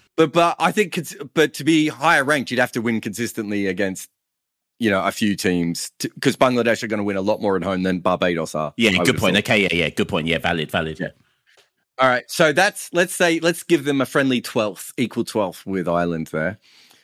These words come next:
Speaker 2: Yeah.
Speaker 1: One day cricket? Who's the, I don't even know who the best, is it Trinidad? The best one day team?
Speaker 2: <sighs> Okay, let's argument say, let's say it's Trinidad, right?
Speaker 1: Yep.
Speaker 2: Let's just say, yeah, let's just use them as argument's sake.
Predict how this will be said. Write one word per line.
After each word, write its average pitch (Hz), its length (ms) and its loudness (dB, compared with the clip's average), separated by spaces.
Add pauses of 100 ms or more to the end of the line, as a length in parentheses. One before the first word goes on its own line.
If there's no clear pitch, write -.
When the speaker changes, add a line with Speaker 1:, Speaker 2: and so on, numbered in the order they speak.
(160)
Speaker 2:
Yeah. - 240 -4
Speaker 1:
One 160 220 4
day 170 180 4
cricket? 196 400 -2 (720)
Who's 156 220 2
the, 156 180 0
I 147 140 4
don't 170 160 2
even 107 160 -2
know 104 120 0
who 110 100 -4
the 104 100 -6
best, 98 260 -4 (300)
is 123 160 -4
it - 80 -4
Trinidad? 135 520 -2 (320)
The 110 60 -4
best 113 300 -4
one 113 160 0
day 117 260 2 (160)
team? 143 300 -6 (180)
Speaker 2:
<sighs> - 220 -12 (200)
Okay, 87 240 0
let's - 380 0
argument 151 480 2
say, 110 240 2
let's 101 180 -4
say 101 120 0
it's - 140 -6
Trinidad, 71 540 -6 (120)
right? 113 340 -2 (340)
Speaker 1:
Yep. 98 180 -2 (920)
Speaker 2:
Let's 110 180 0
just - 160 -2
say, 85 260 2 (180)
yeah, 85 180 0
let's 90 200 2
just 147 180 0
use 113 160 2
them 90 160 2
as 90 80 0
argument's 80 340 0
sake. 85 240 -2